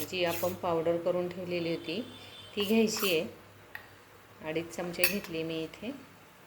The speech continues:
आणि थोडंसं कोमट पाणी यामध्ये आता घालायचं आहे आणि व्यवस्थित असं मिक्स करून घ्यायचं आहे. याच्या गाठी होऊ द्यायच्या नाहीत,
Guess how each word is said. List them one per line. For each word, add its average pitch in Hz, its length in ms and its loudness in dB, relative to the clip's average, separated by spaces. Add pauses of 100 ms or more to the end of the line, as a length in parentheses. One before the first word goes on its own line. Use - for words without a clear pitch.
(1040)
आणि 196 340 -4 (960)
थोडंसं 220 500 -4 (460)
कोमट 180 320 0 (120)
पाणी 170 220 0
यामध्ये 160 420 0
आता 156 200 0
घालायचं 180 500 -4
आहे 170 300 -4 (1120)
आणि 175 180 -6
व्यवस्थित 185 840 0
असं 175 440 0 (1200)
मिक्स 170 320 -4
करून 175 320 2
घ्यायचं 180 340 -2
आहे. 165 320 -2
याच्या 180 300 -2
गाठी 170 480 0 (460)
होऊ 175 180 0
द्यायच्या 175 340 2
नाहीत, 165 340 -4